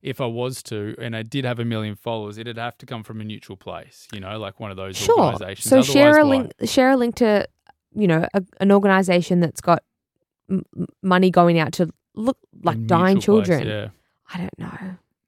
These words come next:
Speaker 2: I mean, <laughs> it's a very, I think the other thing is I don't wanna comment to the depth of it because I'm actually not fully aware. I've listened to about four podcasts today trying to get my head around it, and I still don't feel like I'm coming from an educated place, which is
Speaker 1: No.
Speaker 2: why I'm not gonna speak to it.
Speaker 1: No.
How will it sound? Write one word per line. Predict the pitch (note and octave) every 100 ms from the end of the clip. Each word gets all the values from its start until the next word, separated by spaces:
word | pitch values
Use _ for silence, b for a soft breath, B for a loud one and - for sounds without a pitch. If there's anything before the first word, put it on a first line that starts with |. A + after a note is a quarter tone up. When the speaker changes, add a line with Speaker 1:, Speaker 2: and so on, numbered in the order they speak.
| _
Speaker 2:
I | F3+
mean, | F3 E3+
<laughs> | -
it's | F3+ - -
a | - -
very, | D#3 - _ B B G#3+
I |
think | C4+ E4+
the | C4+ C#4
other | E4
thing | C#4
is | A3+ G#3
I | -
don't | G#3+ B3+
wanna | G#3+
comment | G3 G3+ G3 F3+
to |
the | F#3
depth | F#3 - -
of | F#3
it | F3
because | G3 G3
I'm | F3+ G3
actually | G3 - F#3+
not | F3+ -
fully | F3+ F3
aware. | E3 E3+
I've | D3
listened | F3 E3 F3+
to |
about | F3 -
four | - G3+
podcasts | G#3 F#3+ E3+ E3+
today | - D#3
trying | D#3+ D#3+
to | D#3+
get | D#3+
my | D3+
head | D#3 D3+
around | C#3+ A2 F#2+
it, | - _ _ _ _ _
and | - F#3+
I |
still | F3 - A3+
don't | G3 E3 -
feel | E3+
like | D#3 D3+
I'm | E3 E3
coming | D#3+ D#3
from | - D#3
an |
educated | D3 - D3 D3+ -
place, | C#3+ - -
which | - C3
is | F3
Speaker 1:
No. |
Speaker 2:
why | E3+
I'm | E3
not | D#3+ D#3+
gonna | E3
speak | - D3 -
to | -
it. | -
Speaker 1:
No. | C3 A2